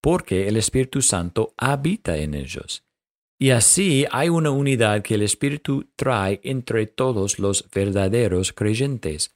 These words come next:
Pablo dice, "Pues, por un mismo Espíritu todos fuimos bautizados en un solo cuerpo, ya judíos o griegos, ya esclavos o libres. A todos se nos dio a beber del mismo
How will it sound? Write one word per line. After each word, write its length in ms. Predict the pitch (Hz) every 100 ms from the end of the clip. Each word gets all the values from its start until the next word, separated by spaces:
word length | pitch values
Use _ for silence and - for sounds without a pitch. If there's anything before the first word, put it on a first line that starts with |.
| _ _ _ _
Pablo 280 | 127 131 123
dice, 400 | 131 131 143 131
"Pues, 560 | 113 127 143 147 - -
por 160 | - 113
un 160 | 117 113
mismo 440 | 147 208 202 175
Espíritu 520 | 151 - 98 92 98
todos 400 | - 131 151 147
fuimos 340 | - 135 131 -
bautizados 800 | 101 - 135 - 92 85 90
en 140 | 90 95
un 160 | 135
solo 300 | 127 143 139
cuerpo, 420 | 139 131 90 82 76
ya 300 | 95 101 - _ _
judíos 640 | 101 98 131 139 143 135 -
o 140 | 95
griegos, 640 | 82 92 117 127 123 120 - _ _
ya 160 | 110 107
esclavos 720 | - - 117 131 131 127 -
o 140 | 101
libres. 640 | 95 117 101 95 90 - - _ _ _ _ -
A 160 | 104
todos 480 | 98 - 156 170 170
se 220 | - 113
nos 240 | 101 110 104
dio 400 | 101 117 135 -
a 100 | 95
beber 500 | 90 92 101 107 -
del 160 | 87 82
mismo 600 | 98 110 101 76 76 73